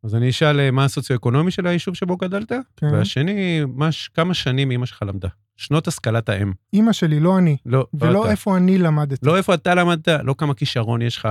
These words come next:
Speaker 1: לא כמה התאמצת, לא כמה רצית, לא כמה... לא יודע.
Speaker 2: שבמילים אחרות זה מדד מאוד מאוד שערורייתי, כי הוא משקף, אה, אי שוויון ב-,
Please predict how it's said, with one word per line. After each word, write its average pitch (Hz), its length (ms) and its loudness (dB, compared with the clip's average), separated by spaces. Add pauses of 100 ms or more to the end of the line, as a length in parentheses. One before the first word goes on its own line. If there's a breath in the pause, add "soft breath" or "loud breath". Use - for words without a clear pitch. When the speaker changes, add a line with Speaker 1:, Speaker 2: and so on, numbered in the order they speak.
(100)
Speaker 1:
לא 127 140 -2
כמה 123 180 0
התאמצת, 107 600 -4 (180)
לא 123 240 0
כמה 127 200 0
רצית, 165 480 -2 (680 soft breath)
לא 160 240 2 (120)
כמה... 147 1040 2 (400)
לא 95 100 -2
יודע. 90 220 -2
Speaker 2:
שבמילים 175 540 2
אחרות 190 340 0
זה 175 100 0
מדד 175 480 2
מאוד 180 360 -2
מאוד 185 180 2
שערורייתי, 160 680 -2
כי - 80 -4
הוא 165 80 2
משקף, 160 880 -2
אה, 151 400 -8 (1000)
אי 190 100 -2
שוויון 180 600 2
ב-, 165 200 0